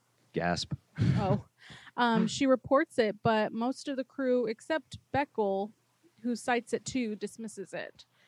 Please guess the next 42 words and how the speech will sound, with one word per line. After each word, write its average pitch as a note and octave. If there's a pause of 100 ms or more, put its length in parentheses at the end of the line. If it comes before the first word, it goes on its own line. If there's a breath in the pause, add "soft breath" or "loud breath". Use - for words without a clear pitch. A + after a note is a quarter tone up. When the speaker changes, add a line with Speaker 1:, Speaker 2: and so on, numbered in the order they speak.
(180)
Speaker 2:
Of G3+
course, G#3+
you A3
know, F#3+
they F#3+
start, G3+
that G3
just G3+
adds G3+
to A3
their G3+
fire G3+
of G3
heckling G#3
her G3+
and F3+
giving F#3+
her F#3+
crap F#3+
and F#3
all F3+
that F3
stuff. - (120)
Speaker 1:
Wow, F3+
Speaker 2:
Um, E2
Speaker 1:
this C#3
daisy's F2
off D#2+
our D2
chain. E2+
Speaker 2:
<laughs> -
When B3+
she C4+
is C#4
allowed C#4+
to -
exit C4
the A3+
turret, C#4+
the A#3
hatch A3+
malfunctions, G#3+